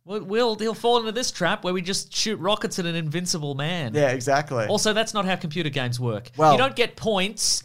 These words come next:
Speaker 1: if you miss a target.
Speaker 2: <laughs> No, you
Speaker 1: You don't
Speaker 2: don't,
Speaker 1: get
Speaker 2: do
Speaker 1: points
Speaker 2: it.
Speaker 1: for trying Robert Vaughn.
Speaker 2: No, well, I was, I, I, I was gonna save this for trivia, but I think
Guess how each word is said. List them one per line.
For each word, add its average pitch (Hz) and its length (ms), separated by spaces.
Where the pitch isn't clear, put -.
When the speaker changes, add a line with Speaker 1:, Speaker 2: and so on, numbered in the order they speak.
Speaker 1:
if 170 140
you 185 80
miss 190 340
a 196 60
target. 165 580
Speaker 2:
<laughs> - 280
No, 226 160
you 190 100
Speaker 1:
You 185 60
don't 262 80
Speaker 2:
don't, 214 100
Speaker 1:
get - 120
Speaker 2:
do 175 80
Speaker 1:
points 247 180
Speaker 2:
it. - 20
Speaker 1:
for 226 80
trying 208 500
Robert 151 380
Vaughn. 131 560
Speaker 2:
No, 185 240
well, 214 220
I 240 80
was, 240 160
I, - 80
I, 240 340
I 226 60
was 226 80
gonna 240 120
save 190 220
this 165 160
for 143 60
trivia, 139 440
but 147 120
I 160 80
think 240 300